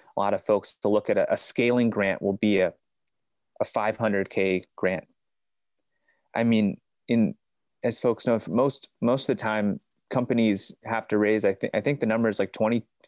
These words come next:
for-profit companies, you know, serving the richest people in the world with the most dispensable income, you know, are raising twenty-two million dollars before they get anything close to being in the black.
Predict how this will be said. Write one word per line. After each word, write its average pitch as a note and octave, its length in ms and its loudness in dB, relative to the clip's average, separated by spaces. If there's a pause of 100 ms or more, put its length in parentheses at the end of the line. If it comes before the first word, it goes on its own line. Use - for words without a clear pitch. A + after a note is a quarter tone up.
for-profit C3 640 0
companies, A2+ 600 0
you A2 80 2
know, F#2+ 80 0
serving A#2+ 600 0 (300)
the A2 100 0
richest C3+ 360 -2
people A#2+ 380 2
in G#2+ 80 2
the G#2 80 4
world G#2+ 400 4
with G#2 160 -2
the A2+ 60 0
most A#2 280 2
dispensable A2 680 0
income, G#2 480 -2 (440)
you A#2+ 100 0
know, G#2+ 240 0
are A#2+ 180 0 (280)
raising C3 360 2
twenty-two E3 380 0
million A#2 280 4
dollars G#2 360 2
before G#2 340 0
they G2 400 2
get A2 140 0
anything A2+ 340 0
close A2 400 2
to F#2+ 200 0
being G2+ 300 -2
in F#2+ 120 -6
the F2+ 80 -6
black. G2 480 -4